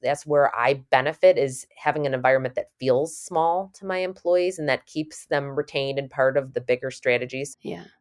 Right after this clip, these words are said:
Speaker 1: So having one-on-one programs for employees to mentor and grow. And I, I just read a great article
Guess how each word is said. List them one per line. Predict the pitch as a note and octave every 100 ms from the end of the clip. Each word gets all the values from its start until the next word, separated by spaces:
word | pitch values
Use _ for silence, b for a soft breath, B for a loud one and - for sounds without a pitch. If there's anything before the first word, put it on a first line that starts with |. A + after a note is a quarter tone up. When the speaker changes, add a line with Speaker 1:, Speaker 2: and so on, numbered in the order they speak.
| _
Speaker 1:
So | C3+ B2+ -
having | - A2+ C3+ C#3+ D3 _ _ _
one-on-one | D3+ D3 D3+ D3 D3+ C#3+ D3
programs | - C#3 C#3 D3+ C#3+ C#3+ D3 -
for | - D3+ C3+ C3+ C3 C3+ C3+ b b -
employees | C#3+ - D3 C#3+ C3+ C3+ C#3 C#3 -
to | - C#3+ C3+ C3
mentor | C3 C3+ C3+ C#3+ C3 C3 C3
and | B2+ C3
grow. | C3+ B2+ C3+
And | D3+
I, | E3
I | D#3 G#3+
just | A#3
read | G#3 F3+
a |
great | D#3+ D3
article | C3+ C3+ C3+ C3 B2+ B2+